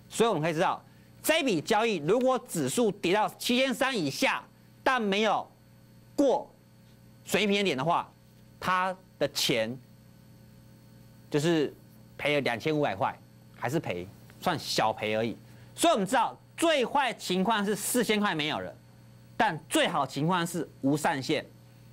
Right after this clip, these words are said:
好，那这个情况是比到期日会怎么样？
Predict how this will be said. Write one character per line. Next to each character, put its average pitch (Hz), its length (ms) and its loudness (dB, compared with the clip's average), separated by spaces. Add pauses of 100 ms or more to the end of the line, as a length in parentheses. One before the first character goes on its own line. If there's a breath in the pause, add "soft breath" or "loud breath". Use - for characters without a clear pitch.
(380)
好， - 300 -2 (320 loud breath)
那 349 200 2
这 370 160 -2
个 302 100 2
情 226 240 0
况 254 160 0
是 262 100 -2
比 135 320 -2 (240)
到 269 220 2
期 - 280 0
日 220 140 2
会 226 140 2
怎 139 160 -4
么 110 100 -4
样？ 139 220 -2